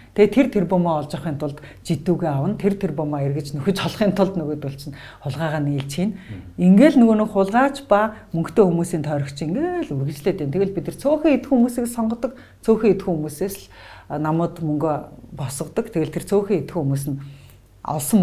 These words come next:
Speaker 1: мөнгөө төрөөсөө эргэж олох гээл төртөөгөө нийлсэн бизнесийн сүлжээ байгуулдаг. Тэгэл ингээл бид нар чөтгөрийн тойрогдоо эргээд байгаа байхгүй. Тэгэхээр энэ чөтгөрийн тойргийг задлах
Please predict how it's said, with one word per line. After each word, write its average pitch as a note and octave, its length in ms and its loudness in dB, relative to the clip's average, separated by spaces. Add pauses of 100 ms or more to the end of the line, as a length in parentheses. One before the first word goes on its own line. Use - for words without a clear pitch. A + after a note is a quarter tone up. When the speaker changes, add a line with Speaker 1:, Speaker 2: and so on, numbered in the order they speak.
Speaker 1:
мөнгөө D#3 160 -2
төрөөсөө E3+ 480 0
эргэж C#3 260 -2 (520)
олох - 240 -8
гээл C#3+ 240 -4
төртөөгөө F#3 480 0
нийлсэн C3+ 400 -4
бизнесийн C#3+ 400 -6
сүлжээ C#3 400 -8
байгуулдаг. B2 560 -10
Тэгэл F3 320 0 (320)
ингээл B3+ 320 10
бид - 160 -2
нар D3 140 -2 (100)
чөтгөрийн D#3 400 -6
тойрогдоо B2 400 -6
эргээд C3+ 240 -10
байгаа C3 160 -10
байхгүй. D#3+ 160 -8
Тэгэхээр A3 240 2
энэ D4+ 80 2
чөтгөрийн B3+ 340 0
тойргийг F3+ 380 0
задлах C#3 400 -6